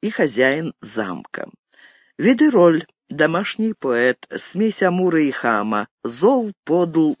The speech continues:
кругл, нагл, двадцать лет. Дворецкий, покровитель и сподвижник Видероля. Капеллан,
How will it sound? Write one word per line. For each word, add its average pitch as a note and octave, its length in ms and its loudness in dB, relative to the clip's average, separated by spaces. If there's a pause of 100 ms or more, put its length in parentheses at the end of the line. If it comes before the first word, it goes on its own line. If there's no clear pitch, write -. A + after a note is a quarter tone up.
кругл, D3 600 0
нагл, B2+ 680 0 (320)
двадцать B2+ 600 -6
лет. D#2 220 -8 (1040)
Дворецкий, F#3+ 840 2 (280)
покровитель D#3+ 680 0
и A3+ 40 -2
сподвижник C#3 800 -4
Видероля. B2 800 -2 (680)
Капеллан, D#3+ 760 2